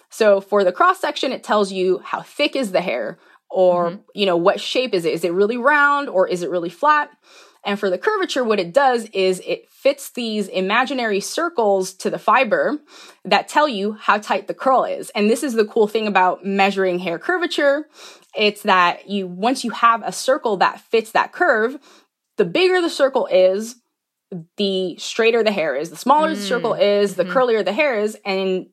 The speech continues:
Speaker 1: curvature is basically the inverse of the radius of that circle. So I know that's a lot of math. <laughs>
Speaker 2: Well, it's a fancy way of saying my kind of straightish hair wouldn't fill, uh, a circle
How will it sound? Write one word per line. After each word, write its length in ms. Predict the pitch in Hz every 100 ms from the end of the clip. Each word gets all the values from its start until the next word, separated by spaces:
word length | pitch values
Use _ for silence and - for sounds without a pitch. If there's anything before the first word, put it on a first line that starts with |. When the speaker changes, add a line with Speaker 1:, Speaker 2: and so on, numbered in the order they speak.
| _ _
Speaker 1:
curvature 720 | - 359 330 - 208 190 185 -
is 320 | 190 185 170
basically 760 | 196 220 220 208 196 190 170 _ _ _
the 280 | 175 185 170 _
inverse 600 | 214 233 208 190 196 - -
of 240 | 185 185 160
the 80 | 165
radius 480 | 262 277 262 233 -
of 180 | 196 180
that 180 | 190 -
circle. 540 | 165 151 147 160 165 _ _ _ -
So 340 | - 196 175
I 100 | 226
know 140 | 247 277
that's 160 | 285
a 40 | 220
lot 300 | 196 214 240
of 120 | 233
math. 400 | 233 214 202 262 -
<laughs> 140 | 339
Speaker 2:
Well, 260 | 269 269 - _ -
it's 160 | 302 381
a 80 |
fancy 320 | - 392 415 392
way 180 | 330
of 100 | 311
saying 440 | - 294 277 269 240 _ -
my 460 | 226 240 247 262 -
kind 420 | - 254 240 240
of 140 | 226 220
straightish 640 | - 220 214 208 202 -
hair 640 | 196 185 185 180 170 156 180 _ _ -
wouldn't 460 | 214 254 233 190
fill, 580 | - 220 196 185 180 175 _ 196
uh, 320 | 185 170 151 -
a 100 | 185
circle 640 | - 202 202 175 160 170